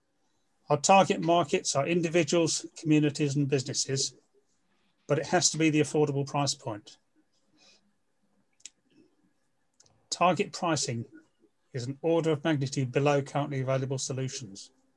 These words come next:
There's been lots of investment over the years on electronically steerable antennas, which are really, really attractive. But even today, they're far too expensive for many users.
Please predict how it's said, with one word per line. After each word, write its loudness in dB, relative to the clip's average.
There's 0
been 2
lots 4
of -2
investment 4
over 4
the 2
years 4
on 2
electronically 2
steerable 4
antennas, -2
which -8
are 0
really, 4
really 2
attractive. 0
But 2
even 4
today, 4
they're 4
far 2
too 0
expensive -4
for -8
many 0
users. -6